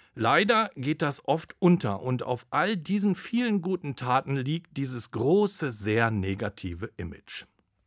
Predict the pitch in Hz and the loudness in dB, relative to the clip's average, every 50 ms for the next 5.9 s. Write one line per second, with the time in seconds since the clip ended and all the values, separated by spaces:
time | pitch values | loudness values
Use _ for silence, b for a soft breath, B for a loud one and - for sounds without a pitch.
0 | _ _ _ _ _ _ _ _ 143 147 151 143 139 - - 208 226 220 - - | _ _ _ _ _ _ _ _ -2 0 0 0 -2 -4 -2 -2 -2 -2 -4 -10
1 | - - 143 - 123 - - 160 185 226 214 202 202 - - 254 247 226 - _ | -10 -4 -4 -4 -4 -4 -4 -2 -2 -2 0 -2 -2 -2 -2 -2 -4 -4 -4 _
2 | 117 - - - 104 95 95 - 104 101 - 123 113 - 120 123 139 143 143 120 | -10 -8 -4 -2 -2 -2 -2 -4 -6 -6 -6 -8 -10 -8 -6 -4 -4 -4 -6 -6
3 | - 151 143 151 160 - - - 151 135 - 151 139 147 156 147 - 151 143 - | -4 -2 -2 -2 -2 -4 -6 -6 -6 -4 -2 -2 -2 -2 -4 -4 -6 -8 -10 -8
4 | - - 147 - - - 143 139 135 - - 143 - 117 117 117 107 90 80 - | -10 -10 -10 -8 -8 -4 -4 -4 -4 -6 -10 -4 2 4 4 6 4 4 0 -6
5 | - 92 87 69 - - - - 87 - - - - 80 - - - - | -10 -10 -10 -10 -12 -14 -14 -16 -16 -14 -10 -10 -10 -10 -12 -16 -20 -20